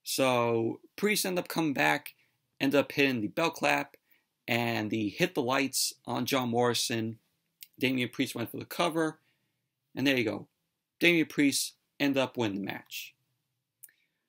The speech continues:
Overall, boring match, in my opinion. And thank God they did not even mention about Bad Bunny.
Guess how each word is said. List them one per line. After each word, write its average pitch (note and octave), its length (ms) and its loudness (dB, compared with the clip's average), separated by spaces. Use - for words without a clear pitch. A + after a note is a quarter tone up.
Overall, F3+ 680 2
boring E3 500 4
match, A2 600 -2
in A2+ 100 -4
my A#2+ 180 0
opinion. A2 520 -2
And B2+ 140 0
thank F#3+ 160 2
God F#3 300 2
they C#3 100 4
did B2+ 160 0
not F3 220 0
even D#3 240 0
mention C#3 360 -2
about B2+ 380 0
Bad B2+ 280 4
Bunny. - 360 -10